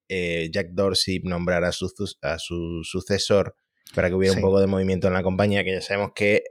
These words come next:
Speaker 1: eh, a nivel financiero Twitter nunca ha sido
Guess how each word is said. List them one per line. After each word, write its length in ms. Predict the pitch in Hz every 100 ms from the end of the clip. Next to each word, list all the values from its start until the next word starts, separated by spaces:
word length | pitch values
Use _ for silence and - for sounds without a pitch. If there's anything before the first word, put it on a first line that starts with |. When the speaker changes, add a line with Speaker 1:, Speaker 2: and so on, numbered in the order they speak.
| -
Speaker 1:
eh, 120 | 80
a 60 |
nivel 300 | 101 101 120
financiero 880 | 113 117 110 104 - 117 110 104 104 _ _ _
Twitter 480 | 117 107 107 104 -
nunca 880 | 113 110 110 98 98 90 82 80 80
ha 80 | 80
sido 1000 | - 87 82 82 78 78 71 65 58